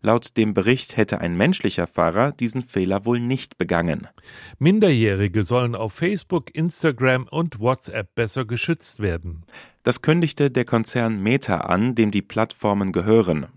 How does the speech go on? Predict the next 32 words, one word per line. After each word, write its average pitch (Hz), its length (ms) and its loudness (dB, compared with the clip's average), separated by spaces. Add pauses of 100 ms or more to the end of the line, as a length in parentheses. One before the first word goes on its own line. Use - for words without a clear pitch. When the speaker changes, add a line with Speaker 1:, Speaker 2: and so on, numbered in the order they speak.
Speaker 1:
Teenager 151 500 0
sollen 117 340 0
demnach 113 420 0
nur 120 180 0
noch 170 120 0
von 110 220 -2
Personen, 98 520 2
mit - 340 -4
denen 110 240 0
sie 101 160 0
befreundet 123 720 0
oder 98 180 2
verbunden 127 500 0
sind, 104 380 0
private 104 480 -2
Nachrichten 98 520 -2
erhalten 98 400 -2
dürfen. 80 460 0 (460)
Zudem 143 440 2
müssen 123 300 0
Minderjährige 131 720 0
künftig 123 500 -4
die 110 140 -2
Erlaubnis 107 520 0
ihrer 95 320 -4
Eltern 127 360 -2
einholen, 101 640 2
um 107 200 -4
ihr - 140 -2
Konto 123 340 -2
von 101 240 -4
privat 95 560 -2